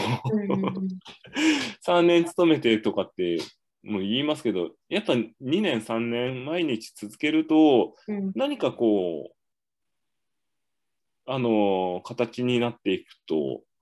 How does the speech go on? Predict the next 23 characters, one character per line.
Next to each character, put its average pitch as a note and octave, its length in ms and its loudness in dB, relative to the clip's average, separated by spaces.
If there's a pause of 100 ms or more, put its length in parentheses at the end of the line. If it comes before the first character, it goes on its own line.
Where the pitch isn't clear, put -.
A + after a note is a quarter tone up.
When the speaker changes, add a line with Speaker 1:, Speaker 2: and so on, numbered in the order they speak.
(600)
Speaker 2:
思 F#2+ 260 -2
う F2+ 140 -2
ん D#2 160 -4
で、 F#2 400 2 (260)
Speaker 1:
う A3 80 -8
ん。 G#3+ 80 -4
Speaker 2:
何 A#3+ 180 -2
か G3+ 120 2
好 A2+ 680 2 (120)
き - 80 -6
な D3+ 120 -2
こ B2+ 100 -12
と G2+ 100 -6
を G2 80 0
や G#2+ 80 2
り A2 100 -6
た B2 120 -4
い A#2+ 80 -6
こ A2+ 80 -14
と A#2 100 -4
が G#2+ 140 2
あ G#2 40 2
る G#2+ 120 -8